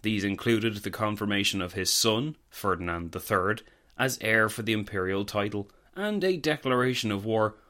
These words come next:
on the Dutch Republic by all the German potentates to support the Spanish. Weighed against one another, the concerns and demands of both sides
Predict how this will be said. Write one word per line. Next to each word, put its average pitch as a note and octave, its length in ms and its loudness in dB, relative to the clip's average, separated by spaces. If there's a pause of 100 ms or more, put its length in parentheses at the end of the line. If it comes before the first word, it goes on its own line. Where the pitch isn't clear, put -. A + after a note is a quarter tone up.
(120)
on G2 100 -6
the F2 80 -2
Dutch A#2+ 460 -2
Republic E3 760 -2 (360)
by A2+ 200 2
all D3+ 200 4
the D#3+ 80 2
German D3 340 2
potentates F#2 760 -4 (220)
to G#2+ 140 -6
support F2+ 460 -6
the F#2+ 80 -8
Spanish. A#2 520 -2 (1080)
Weighed F3 560 2
against E3 540 2
one G#2+ 160 0
another, A#2 460 0 (100)
the A2 80 -6
concerns B2+ 600 2
and D3+ 100 2
demands G#2 420 0
of G#2+ 160 -2
both F#2+ 240 -2
sides A#2 480 2